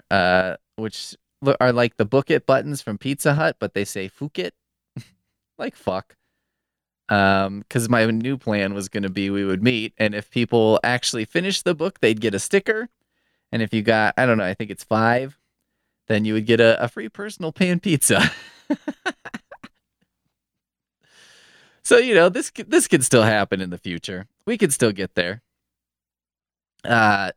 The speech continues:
but anyway, I have a bunch of these Peter Dirk Book Club stickers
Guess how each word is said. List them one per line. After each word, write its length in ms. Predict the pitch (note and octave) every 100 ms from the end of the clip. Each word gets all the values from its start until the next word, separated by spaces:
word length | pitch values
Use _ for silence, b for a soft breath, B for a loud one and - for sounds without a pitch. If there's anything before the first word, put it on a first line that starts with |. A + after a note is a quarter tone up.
| _ _ _ _ _
but 100 | F#3
anyway, 280 | B3+ C4 F3
I 80 | D#3
have 120 | E3
a 100 | D3
bunch 460 | C3 - G#3 A#3+ G#3
of 80 |
these 200 | E3+ C#3+
Peter 340 | - F3 D3 C3+
Dirk 340 | A#2+ C3 A#2 -
Book 180 | B2
Club 320 | - B2+ G#2+ G2
stickers 720 | - F#3 F#3 E3 E3 D3+